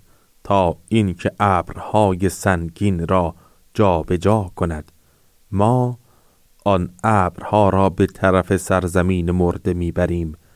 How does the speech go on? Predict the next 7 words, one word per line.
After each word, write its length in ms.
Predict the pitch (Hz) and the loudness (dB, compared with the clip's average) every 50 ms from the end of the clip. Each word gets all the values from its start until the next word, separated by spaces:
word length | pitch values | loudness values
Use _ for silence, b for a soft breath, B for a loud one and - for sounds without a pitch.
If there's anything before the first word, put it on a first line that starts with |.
| b b b b b b b | b b b b b b b
و 100 | - 104 - - | -2 -2 0 2
از 240 | 104 98 92 92 - - | 2 0 0 -2 -4 -2
آن 320 | 104 104 101 95 85 82 b b b b b b b b | 0 0 0 0 -2 -4 b b b b b b b b
باران 580 | - 107 107 104 104 98 95 113 131 143 123 98 | 0 2 4 4 4 4 4 2 2 0 0 0
را 320 | 92 98 85 82 78 76 76 | 0 0 0 0 -2 -4 -4
نازل 500 | 87 95 95 95 90 82 85 127 139 131 | 0 0 2 2 2 2 2 2 2 2
می‌کنیم 680 | 107 98 95 - - - 92 90 90 87 85 80 76 | 0 -2 -4 -2 -2 -2 0 0 0 0 -2 -4 -8